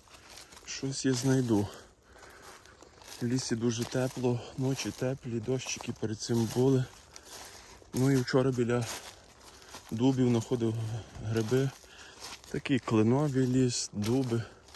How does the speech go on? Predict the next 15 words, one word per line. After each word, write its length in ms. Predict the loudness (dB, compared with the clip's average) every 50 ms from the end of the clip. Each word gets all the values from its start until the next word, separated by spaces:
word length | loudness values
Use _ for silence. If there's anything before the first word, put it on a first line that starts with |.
| -12 -12 -12 -12 -16 -18 -18 -20 -20 -20 -20 -20 -20 -14 -8
Постараємося 680 | -8 -8 -2 -2 0 2 4 4 4 2 0 -2 -6
щось 220 | -4 -4 -4 -4 -4
сьогодні 300 | -2 0 2 2 2 2
знайти, 440 | 2 2 0 0 0 -2 -4 -4 -4 -8 -12 -14 -18 -20 -10 -10
покращити 680 | -8 -6 -2 -2 0 0 -2 -4 -6 -8 -6 -6 -8
свій 340 | -8 -4 -2 -2 -2 -4 -6 -14 -20 -20 -20 -20 -20 -18 -18 -18 -18 -18 -20 -20 -20 -14 -8
вчорашній 540 | -2 0 2 2 2 0 -2 -2 -2 0
результат. 600 | 0 -2 -2 -4 -6 -8 -6 -8 -8 -8 -8 -12 -14 -14 -16 -16 -16 -18 -20 -20 -20 -20 -20 -20 -20 -20 -20 -14 -14 -14 -14 -14 -16 -16 -18 -20 -20 -20 -20 -20 -20 -20 -16 -6
Будемо 380 | -4 -2 0 2 2 4 4
вам 240 | 6 6 6 4 2 0 -8 -14 -12 -2
фільмувати 540 | 0 4 4 6 6 6 6 4 4 2 0
все, 540 | 0 -2 -6 -6 0 2 4 4 4 2
що 220 | 0 0 -2 -2 -2
попадеться 600 | 2 2 2 4 4 4 6 4 4 2 0 -6
цікаве. 540 | -4 -4 -6 -2 0 0 0 2 0 -2